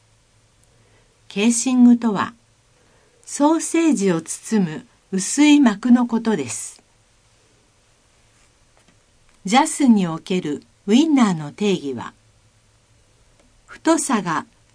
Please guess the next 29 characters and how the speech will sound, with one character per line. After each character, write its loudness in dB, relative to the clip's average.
直 -2
径 0
二 8
十 2
ミ 0
リ 2
未 2
満、 0
ま -4
た 2
は -6
羊 -2
の 2
腸 2
に 8
詰 0
め -6
た 0
も 0
の 2
と -8
定 -4
め -4
ら -2
れ -10
て -16
い -8
ま -12
す。 -16